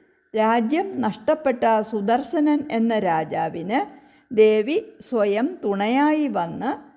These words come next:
സിംഹാരൂഢയായി ശത്രുക്കളോട് പൊരുതി അവരെ തോൽപ്പിച്ച്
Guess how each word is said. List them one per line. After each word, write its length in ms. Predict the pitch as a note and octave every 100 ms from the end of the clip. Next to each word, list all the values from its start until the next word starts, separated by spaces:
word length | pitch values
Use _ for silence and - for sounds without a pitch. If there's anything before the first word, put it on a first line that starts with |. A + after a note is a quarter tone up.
| _ _ -
സിംഹാരൂഢയായി 1500 | C4 B3+ C4+ F4 F4 D#4+ D4 C4 B3+ A3 F#3 F3 G3 D4 - - _ _
ശത്രുക്കളോട് 920 | - A#3 A#3 D4+ E4 E4 D#4 C#4 C4 A#3+
പൊരുതി 720 | A#3+ F#3+ F#3+ G3 D4+ - -
അവരെ 540 | G#3+ A3 G#3 G#3 G3+ G#3+
തോൽപ്പിച്ച് 720 | F#3+ G3+ G#3+ A#3 A#3+ B3